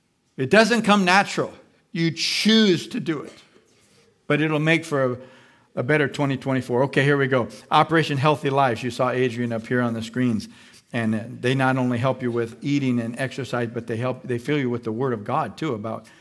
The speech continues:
what the Bible says. Number ten, fasting and praying. Don't listen to your flesh. Don't listen to your flesh. You know what my flesh says?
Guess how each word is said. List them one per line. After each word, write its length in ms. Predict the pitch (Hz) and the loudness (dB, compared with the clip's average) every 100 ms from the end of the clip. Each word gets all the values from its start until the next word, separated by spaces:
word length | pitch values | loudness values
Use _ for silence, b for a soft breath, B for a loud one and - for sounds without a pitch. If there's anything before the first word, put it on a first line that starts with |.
| b | b
what 140 | - 127 | -10 -6
the 80 | 123 | -2
Bible 320 | 120 135 127 | 0 0 -2
says. 280 | - 113 - B B | -6 -6 -8 B B
Number 240 | 143 143 | -2 0
ten, 240 | 135 151 135 | 0 -2 -2
fasting 600 | - 151 143 131 151 135 | -2 0 0 -2 -4 -4
and 160 | 123 | -4
praying. 500 | 120 131 135 120 92 - b b | -6 -8 -6 -8 -10 -16 b b
Don't 240 | 143 147 | -2 0
listen 300 | 156 160 147 | 0 0 -4
to 120 | 135 | -4
your 140 | 135 127 | -4 -4
flesh. 480 | - 135 98 - - _ b b b b | -4 -4 -6 -14 -20 _ b b b b
Don't 160 | 143 151 | 0 2
listen 220 | 165 160 | 2 0
to 60 | 147 | -4
your 100 | 135 | 0
flesh. 260 | 147 127 - B B | 0 0 -4 B B
You 200 | 156 160 | -2 2
know 60 | |
what 100 | 175 | 2
my 160 | 160 170 | 4 4
flesh 280 | 170 170 160 | 4 2 2
says? 300 | 165 165 | 0 0